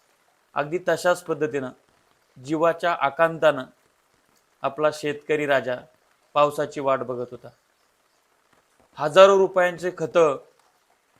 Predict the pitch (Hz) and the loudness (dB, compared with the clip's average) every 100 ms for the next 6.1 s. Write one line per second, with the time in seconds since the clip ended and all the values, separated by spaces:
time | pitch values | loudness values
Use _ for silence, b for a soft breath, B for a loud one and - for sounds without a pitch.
0 | _ - 147 175 175 175 165 170 165 160 | _ -10 0 4 4 2 0 0 -2 -2
1 | 170 147 143 165 170 170 139 127 _ _ | -8 -6 2 4 4 2 -4 -10 _ _
2 | _ _ _ _ _ _ _ - 143 175 | _ _ _ _ _ _ _ -12 2 4
3 | 185 180 175 170 170 165 180 180 160 - | 6 4 2 0 0 -2 -4 -2 -4 -10
4 | _ _ _ _ - 147 151 165 160 147 | _ _ _ _ -6 -2 -2 -2 0 2
5 | 151 151 156 160 151 160 156 156 - 143 | 2 0 -4 -2 -2 -2 -4 -8 -10 -10